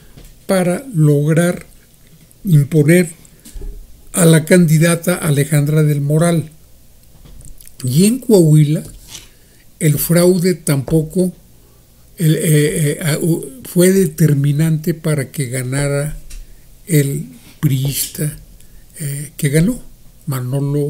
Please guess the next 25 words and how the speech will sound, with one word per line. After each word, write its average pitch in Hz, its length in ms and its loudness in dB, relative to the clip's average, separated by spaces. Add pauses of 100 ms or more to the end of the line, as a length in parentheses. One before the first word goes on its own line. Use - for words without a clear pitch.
(480)
¿cómo 160 180 -8
se 151 100 -6
apellida, 151 540 -10 (100)
mi 147 100 -8
amigo? 147 380 -10 (1200)
El, 147 360 -8
el, 147 220 -8
el 131 220 -6
candidato 135 840 -6 (120)
a, - 260 -16 (580)
que 143 100 -4
ganó 135 240 -4
en 135 60 -6
Coahuila, 139 580 -2 (1000)
Manolo 131 420 -4
Jiménez, 143 600 -4
parece. 123 420 -14 (680)
El 175 160 2
asunto 226 320 2
es - 80 -4
que 202 100 0
el 156 120 0
pri 208 220 4
hubiera 208 340 4
ganado 180 520 0